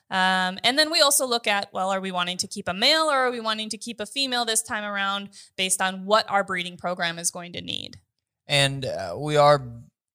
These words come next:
Speaker 2: we are always picking our dogs to be potential breeders. So it is something that we're looking at confirmation, and we're looking at,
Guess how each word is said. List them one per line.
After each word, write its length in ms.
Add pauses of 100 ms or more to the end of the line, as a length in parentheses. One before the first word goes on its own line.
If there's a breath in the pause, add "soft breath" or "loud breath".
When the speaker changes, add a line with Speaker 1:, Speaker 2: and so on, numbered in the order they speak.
Speaker 2:
we 120
are 200
always 260
picking 380
our 200
dogs 300
to 100
be 120
potential 460
breeders. 680
So 520 (480 soft breath)
it 560
is 460
something 320
that 100
we're 140
looking 320
at 380
confirmation, 1040
and 260
we're 100
looking 380
at, 420